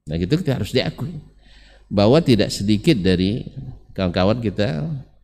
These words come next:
yang berdakwah kadang-kadang juga melakukan sesuatu yang tak terpuji gitu. Demi untuk kepentingan yang katanya kepentingan dakwah.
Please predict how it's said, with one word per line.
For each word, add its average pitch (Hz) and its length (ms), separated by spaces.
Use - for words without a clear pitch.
yang 139 240
berdakwah 110 480
kadang-kadang 104 560
juga 135 320
melakukan 131 720
sesuatu 107 480
yang 120 160
tak - 240
terpuji 90 560
gitu. 71 140
Demi 98 400
untuk 98 720
kepentingan 92 880
yang 90 240
katanya 92 400
kepentingan 160 400
dakwah. 185 320